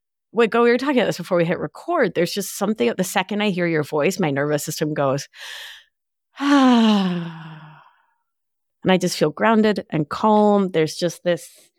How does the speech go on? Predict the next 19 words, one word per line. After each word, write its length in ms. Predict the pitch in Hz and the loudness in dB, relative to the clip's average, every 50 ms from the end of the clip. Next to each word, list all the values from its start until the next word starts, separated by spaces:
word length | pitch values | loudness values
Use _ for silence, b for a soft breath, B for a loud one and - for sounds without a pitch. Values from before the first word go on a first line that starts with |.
| _ _ _ _ _ _ - | _ _ _ _ _ _ -2
energetic 640 | - 208 240 262 277 247 427 440 233 156 - - - | 0 2 4 4 4 4 4 2 2 2 -2 -4 -4
that 180 | - 165 143 - | -4 -2 -2 -2
you 280 | 135 139 139 139 143 | -4 -6 -4 -4 -6
support 440 | 143 - - 175 - - 170 147 - | -4 -4 -6 -4 -2 0 -2 -2 -2
me 140 | 127 135 131 | -4 -8 -8
around, 480 | 123 123 87 76 69 - - - - - _ _ _ _ - - | -8 -8 -10 -10 -12 -14 -16 -18 -20 -20 _ _ _ _ -8 -4
right? 280 | 151 151 160 175 170 - | -2 0 0 0 0 0
That 120 | 160 131 | -2 -2
you 140 | 147 165 165 | -2 -2 -4
create, 400 | - - 226 262 277 226 - - | -2 0 2 2 2 2 2 0
and 240 | 185 180 180 180 170 | 0 0 0 -2 0
not 240 | 202 226 226 185 | 0 0 0 0
just 180 | - 175 156 - | -2 -4 -4 -2
me. 240 | 196 220 185 131 - | 0 0 0 0 -2
I, 120 | - 156 - - - | -4 -4 -4 -4 -6
I 200 | 147 127 - - _ _ _ _ _ _ | -6 -6 -6 -10 _ _ _ _ _ _
can 160 | - 160 165 147 | -10 -6 -4 -4
imagine 500 | 143 143 135 131 123 127 147 151 190 214 | -2 0 -2 -2 -2 -2 -2 0 2 2
that 200 | 202 202 202 | 2 2 0